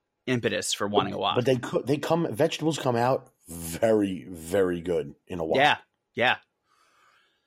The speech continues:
Speaker 1: It's the only way vegetables work for me. It's when they are more or less deep fried. Mm-mm.
Speaker 2: Mm,
Speaker 1: God
Speaker 2: mm.
Speaker 1: bless. It's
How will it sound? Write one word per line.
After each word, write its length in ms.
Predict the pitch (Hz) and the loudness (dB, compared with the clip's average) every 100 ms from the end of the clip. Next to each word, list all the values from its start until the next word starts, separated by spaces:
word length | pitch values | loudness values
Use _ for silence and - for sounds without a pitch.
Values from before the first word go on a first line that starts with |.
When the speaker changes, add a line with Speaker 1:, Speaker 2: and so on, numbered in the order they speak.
| _ _ - - - | _ _ -20 -20 -12
Speaker 1:
It's 120 | - | 0
the 100 | 185 | 2
only 120 | 233 | 6
way 160 | 226 220 | 6 6
vegetables 460 | 214 214 202 202 139 | 4 2 0 0 2
work 200 | 196 - | 0 -2
for 120 | 120 | -4
me. 180 | 110 110 - - - - | -4 -6 -12 -16 -18 -16
It's 120 | - | -10
when 160 | - 135 | -4 2
they 140 | 131 | 4
are 340 | 123 107 104 101 _ - | 6 4 2 -4 _ -14
more 360 | 110 120 165 190 | -4 0 2 2
or 60 | 156 | 4
less 260 | 147 147 | 2 2
deep 300 | 113 120 135 | -4 -4 -4
fried. 420 | - 120 107 104 - - _ _ _ - | 0 2 2 0 -6 -20 _ _ _ -8
Mm-mm. 380 | 147 - 110 95 _ | -6 -4 -6 -8 _
Speaker 2:
Mm, 420 | 98 113 113 113 - | 0 2 2 -2 -2
Speaker 1:
God 220 | 113 107 | 0 2
Speaker 2:
mm. 40 | |
Speaker 1:
bless. 440 | 110 107 110 - - _ _ _ _ _ _ _ _ _ _ _ _ _ _ _ _ _ _ | 2 0 0 -8 -16 _ _ _ _ _ _ _ _ _ _ _ _ _ _ _ _ _ _
It's 160 | - | -20